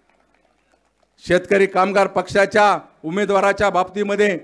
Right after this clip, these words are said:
आपण जर पाहिलं, ते देखील इकडं आमदार होते, आमदार म्हणून काम केलेलं आहे आणि आमदार म्हणून काम करत असताना किती न्याय दिलाला या परिसरातील जनतेला आणि या परिसरातील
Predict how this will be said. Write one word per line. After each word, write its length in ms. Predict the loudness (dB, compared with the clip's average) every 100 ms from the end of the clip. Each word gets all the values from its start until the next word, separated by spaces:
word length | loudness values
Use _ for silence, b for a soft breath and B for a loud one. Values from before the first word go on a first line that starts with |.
| -14 _
आपण 280 | -6 -4 -2
जर 120 | -2
पाहिलं, 480 | -2 2 2 4 0 -2 -16 -4
ते 100 | -2
देखील 300 | 0 0 0
इकडं 240 | 0 0 -2
आमदार 400 | -2 0 0 2
होते, 420 | 0 -2 -4 -8 _ b b b
आमदार 340 | -2 2 2 2
म्हणून 280 | 0 -2
काम 300 | 0 2 2
केलेलं 360 | 0 0 2 2
आहे 140 | 0 -2 -14 b b
आणि 120 | -2
आमदार 380 | -2 0 0 0
म्हणून 260 | 0 -4 -4
काम 300 | -2 -2 -2
करत 300 | -4 -4 -4
असताना 360 | -4 -4 -4
किती 380 | -4 -8 -8 -8
न्याय 340 | -4 -2 -2
दिलाला 400 | -2 -2 -2 -2 -6 b b
या 200 | -6 -2
परिसरातील 720 | -2 -2 -4 -4 -4 -4 -6 -4
जनतेला 400 | -6 -4 -4 -2
आणि 120 | -4
या 80 | -6
परिसरातील 720 | -4 -8 -6 -6 -4 -4 -4